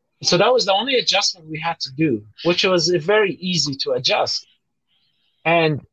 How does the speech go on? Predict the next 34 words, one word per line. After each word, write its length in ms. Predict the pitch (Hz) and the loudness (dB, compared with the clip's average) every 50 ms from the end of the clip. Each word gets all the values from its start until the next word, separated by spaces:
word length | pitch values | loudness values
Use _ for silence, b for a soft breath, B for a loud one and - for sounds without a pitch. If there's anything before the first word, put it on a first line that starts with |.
| _ _ _ - | _ _ _ -4
we 340 | 156 170 175 175 180 175 170 | 0 2 2 2 2 2 2
launched 400 | 170 190 226 285 269 - - 247 | 2 0 0 0 0 0 0 2
it 160 | 240 220 - | 0 0 0
in 160 | 196 196 180 | -2 -2 -4
December. 640 | 156 185 175 - - - 170 160 151 139 151 - - _ _ _ _ _ _ _ _ _ _ _ _ _ _ _ _ _ | -2 -2 -4 -2 0 0 0 0 0 0 -2 -4 -4 _ _ _ _ _ _ _ _ _ _ _ _ _ _ _ _ _
I 120 | - 143 151 | -4 -2 -2
started 360 | 147 - 196 196 196 190 180 | 0 0 0 0 2 2 2
off 220 | 180 175 175 - | 0 0 0 -4
with 120 | 190 180 - | -8 -10 -6
some 520 | - - - 175 160 160 160 151 147 143 127 147 | -4 -2 -2 0 0 -2 -2 -4 -8 -12 -14 -8
specialty 600 | 139 - - - 165 - - 160 147 - - 135 | -6 -6 -4 -2 0 0 0 0 -2 -4 -4 -4
stores, 480 | 120 - - 151 135 135 143 151 - - - | -2 0 0 0 2 2 2 2 0 -4 -4
and 300 | 147 143 139 139 139 135 | -8 -8 -6 -4 -2 0
that 200 | 143 143 143 127 | 0 0 0 0
went 160 | 147 151 139 127 | -2 -6 -8 -4
really 340 | 143 143 156 160 156 165 156 | -2 0 2 2 2 2 2
well. 360 | 131 131 120 120 139 147 _ _ _ _ _ _ _ _ _ _ _ _ _ - | 2 2 2 0 0 -2 _ _ _ _ _ _ _ _ _ _ _ _ _ -8
Uh, 180 | 127 131 127 135 | -4 -2 0 2
more 220 | 156 160 156 165 165 | 4 4 4 4 2
and 120 | 160 147 | 2 0
more 440 | 151 156 147 147 147 147 147 139 - - | -2 -2 0 0 2 2 0 0 -2 -6
people 300 | - 147 135 - - 143 | -8 -8 -8 -6 -6 -4
started 400 | 131 - - 135 131 139 135 135 | -4 -2 0 0 0 0 0 -2
taking. 420 | - - 110 104 - - 110 113 117 _ _ _ _ _ _ _ _ _ _ - | -2 -4 -4 -4 -6 -8 -12 -12 -12 _ _ _ _ _ _ _ _ _ _ -6
So 160 | - - 147 | -2 2 4
I, 140 | 147 147 151 131 139 | 4 4 4 4 4
I 20 | |
was 200 | 151 156 151 139 | 2 2 2 2
like, 160 | 143 151 143 147 | 0 0 -2 -2
"Okay, 220 | 143 - 156 139 | -4 -2 -2 0
let's 200 | 143 156 160 - | 0 2 0 0
start 300 | - - 165 160 160 - - | -2 -2 -2 -2 -2 -2 -2
adding 340 | 151 147 147 147 151 151 143 | -4 -2 0 0 0 -2 -2
another, 720 | 135 139 139 135 139 143 143 143 143 143 143 139 131 - | -6 -4 -2 -2 -2 0 0 0 2 0 0 0 -2 -4